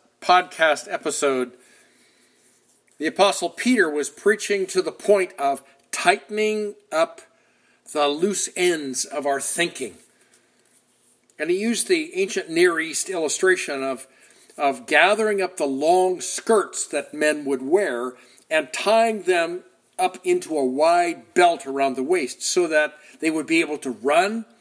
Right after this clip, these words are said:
they'd be able to move quickly, and, and perhaps even, if necessary, to fight.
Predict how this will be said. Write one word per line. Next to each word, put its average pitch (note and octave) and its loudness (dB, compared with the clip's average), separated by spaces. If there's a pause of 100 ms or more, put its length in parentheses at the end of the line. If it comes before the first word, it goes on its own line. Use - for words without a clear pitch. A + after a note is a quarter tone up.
(680)
they'd C#3+ -4
be D#3 -16
able E3 -2
to C3 -12
move B2 -8
quickly, G3+ -2
and, C#3+ -8 (160)
and E3+ -8
perhaps F3 0
even, F#3 -4
if C3 -8
necessary, C#3 0 (220)
to - -6
fight. - 0